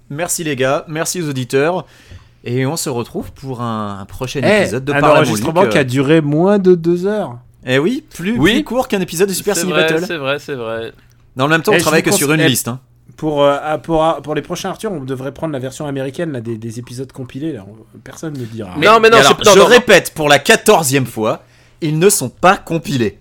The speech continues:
Speaker 1: Les films américains sont, il y a bien un deux et un trois. Il y a pas de compilation d'Arthur deux et
Speaker 2: Ouais,
Speaker 1: trois.
Speaker 2: mais ça, je suis sûr que si on cherche, il doit avoir une version. <laughs>
Speaker 1: Non,
Speaker 3: Non,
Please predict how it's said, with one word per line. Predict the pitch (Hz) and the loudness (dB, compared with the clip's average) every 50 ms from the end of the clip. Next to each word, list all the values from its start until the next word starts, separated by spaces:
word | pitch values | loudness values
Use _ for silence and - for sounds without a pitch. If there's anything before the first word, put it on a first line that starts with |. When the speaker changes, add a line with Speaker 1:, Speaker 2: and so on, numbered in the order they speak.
| _ - | _ -12
Speaker 1:
Les | 110 110 123 120 | -6 -4 -4 -4
films | 120 - - 220 226 190 | -4 -4 -4 -2 0 0
américains | 156 139 135 135 131 127 117 - 196 226 | 0 2 2 2 2 0 0 0 -2 -2
sont, | - - 175 180 185 | -2 -4 -4 -4 -6
il | 175 131 | -4 -2
y | 117 | -2
a | |
bien | 110 104 143 214 240 | -2 -2 -2 -2 0
un | 165 123 | 0 0
deux | 107 156 202 214 | 2 2 2 2
et | 160 | 2
un | 123 123 | 0 -2
trois. | - - 131 123 113 | -6 -6 -4 -2 -2
Il | 98 | -2
y | 98 | -2
a | 95 | -2
pas | - 196 | -2 -2
de | 196 - | -4 -4
compilation | - 143 - 135 135 120 113 - - 165 | -6 -8 -6 -4 -4 -4 -4 -4 -6 -8
d'Arthur | 156 143 113 - - 185 | -6 -8 -8 -8 -6 -4
deux | 180 185 | 0 2
et | |
Speaker 2:
Ouais, | 190 190 190 190 | 4 4 6 4
Speaker 1:
trois. | 190 185 | 4 4
Speaker 2:
mais | 175 170 165 | 2 0 -2
ça, | 165 - 180 | 0 0 -2
je | 170 | -2
suis | - - - 180 | -2 -2 -4 -2
sûr | - 214 196 | -2 -2 0
que | - 202 | 0 0
si | - - 185 | 2 4 4
on | 180 160 | 4 4
cherche, | - - 185 185 175 - - - | 4 4 4 4 4 4 0 -4
il | 143 | 0
doit | 139 151 | 2 2
avoir | 139 120 - 202 180 | 2 4 6 8 6
une | 143 120 | 8 6
version. | 147 151 - - 175 160 151 147 131 | 4 4 4 4 4 4 4 4 4
<laughs> | 202 - | 4 4
Speaker 1:
Non, | |
Speaker 3:
Non, | 190 175 - - 180 - - | 2 0 0 0 -2 -2 -2